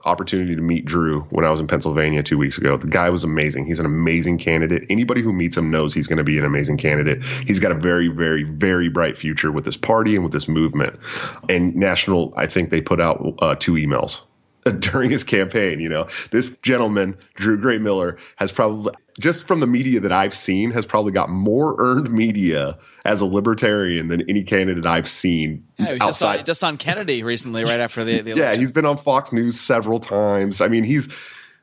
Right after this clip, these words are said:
Speaker 1: he's great, and we did nothing. <laughs> We really, in my opinion, we didn't do anything. And so, yeah, absolutely.
Speaker 2: Well, why don't we kinda use this case as an example? I mean, what if you were national chair right now? I mean, during that campaign, what would you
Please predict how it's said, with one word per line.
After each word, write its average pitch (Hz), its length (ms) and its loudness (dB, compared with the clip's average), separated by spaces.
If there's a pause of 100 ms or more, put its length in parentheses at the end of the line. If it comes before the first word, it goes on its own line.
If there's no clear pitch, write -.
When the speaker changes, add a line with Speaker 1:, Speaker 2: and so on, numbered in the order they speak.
(140)
Speaker 1:
he's 135 260 0
great, 107 580 0
and 92 220 2
we 101 320 4
did 92 200 2
nothing. 80 520 -2
<laughs> - 40 -20 (120)
We 110 200 2
really, 139 440 2
in 117 140 2
my 117 180 2
opinion, 123 400 0
we 107 120 0
didn't 98 280 -2
do 90 460 -2 (300)
anything. - 420 0 (420)
And 95 120 2
so, 123 140 0
yeah, 139 160 2 (160)
absolutely. 117 500 -2 (160)
Speaker 2:
Well, 226 140 -2
why 240 120 2
don't 269 80 -2
we 277 100 -2
kinda 247 200 0
use 247 180 -2
this 226 160 0
case 226 280 0
as 196 140 -2
an 196 60 -2
example? 175 420 0
I 147 60 0
mean, 151 220 -2
what 196 240 0 (220)
if 185 180 0
you 214 180 0
were 226 120 0
national 190 540 -2
chair 190 500 0
right 165 240 0
now? 139 400 -2
I 131 100 0
mean, 143 300 -2
during 165 320 0
that 165 200 0
campaign, 175 500 0
what 180 200 0
would 180 160 0
you 175 220 0